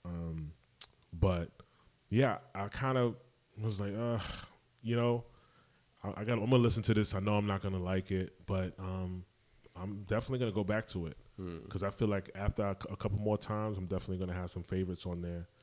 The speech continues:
Speaker 2: Right.
Speaker 1: Um, but it sounded, it sounded phenomenal, man. And I'm a big fan of s-, of, uh, audio quality.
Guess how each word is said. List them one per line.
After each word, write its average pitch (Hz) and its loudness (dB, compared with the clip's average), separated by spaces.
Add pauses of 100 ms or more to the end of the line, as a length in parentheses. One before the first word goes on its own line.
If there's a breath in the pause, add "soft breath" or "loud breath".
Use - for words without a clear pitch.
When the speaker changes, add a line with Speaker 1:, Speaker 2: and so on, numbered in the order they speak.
Speaker 2:
Right. 87 -10 (260)
Speaker 1:
Um, 80 -8 (100)
but 90 -4
it 95 -6
sounded, 87 -4 (120)
it 85 -8
sounded 82 -4
phenomenal, 78 -8
man. 76 -8
And 80 -6
I'm 87 -2
a 80 0
big 92 4 (260)
fan 85 -4
of 78 -10
s-, - -10
of, 80 -8
uh, 78 -8 (360)
audio 85 0
quality. 82 -4